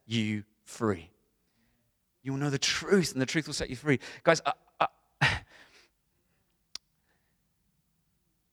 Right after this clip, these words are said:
I don't know how long I'll be the pastor here. You may kick me out very soon if I keep repeating myself over and over. But I,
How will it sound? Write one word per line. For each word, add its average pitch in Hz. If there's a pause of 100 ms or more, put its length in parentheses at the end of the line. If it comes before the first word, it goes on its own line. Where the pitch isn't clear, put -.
(500)
I 151
don't 131
know 120
how 117
long 113
I'll 101
be 101
the -
pastor 90
here. - (800)
You 101
may 101
kick -
me 101
out 85
very 95
soon 92
if 87
I 90
keep -
repeating 87
myself 87
over 87
and 87
over. 80 (420)
But 104 (960)
I, 151